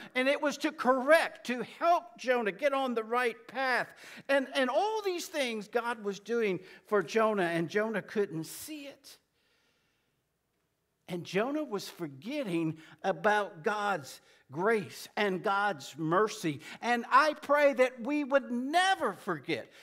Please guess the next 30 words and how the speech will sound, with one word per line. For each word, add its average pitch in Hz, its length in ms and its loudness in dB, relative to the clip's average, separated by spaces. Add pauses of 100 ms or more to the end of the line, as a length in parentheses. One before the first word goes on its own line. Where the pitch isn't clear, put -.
(120)
about 196 420 2
God's 156 320 -2
grace 135 460 -4
and 147 160 -4
God's 131 340 -6
mercy. - 400 -12 (840)
And, 269 240 2
and 294 120 2
I 302 120 8
know 320 340 8
it, 262 220 2 (160)
we 247 100 0
say, 262 120 4
"Well, 254 120 4
preacher, 269 260 0
you 247 120 -2
know, 240 100 2
God's 240 300 0
done 262 180 4
a 233 40 -2
lot 240 180 6
of 180 100 -4
good 240 180 2
things 247 360 -2
for 220 160 -4
me." 190 200 -2
And 196 160 2
yes, 311 280 8
he 294 160 -2
has. 370 560 -2